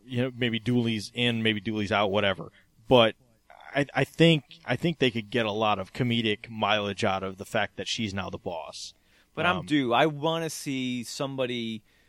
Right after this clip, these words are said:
Speaker 2: treating Peggy with the, uh, respect and authority she deserves. So I'm hoping we get that out of Dum Dum Dugan coming up.
Speaker 1: Yeah.
Speaker 2: You know, I'm, I'm hoping that, you know, they, you know, put him in front of Thompson and Dooley and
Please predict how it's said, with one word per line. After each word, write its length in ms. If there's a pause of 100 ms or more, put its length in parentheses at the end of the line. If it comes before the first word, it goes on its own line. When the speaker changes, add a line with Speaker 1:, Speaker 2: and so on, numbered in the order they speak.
(240)
Speaker 2:
treating 500
Peggy 320
with 160
the, 340
uh, 120
respect 420
and 80
authority 380
she 160
deserves. 560
So 80
I'm 80
hoping 320
we 80
get 180
that 220
out 80
of 100
Dum 200
Dum 160
Dugan 400
coming 280
up. 220 (220)
Speaker 1:
Yeah. 240
Speaker 2:
You 120
know, 280
I'm, 180
I'm 160
hoping 380
that, 340
you 160
know, 280
they, 380 (340)
you 100
know, 120 (300)
put 180
him 200
in 100
front 320
of 400 (400)
Thompson 640
and 560
Dooley 560
and 500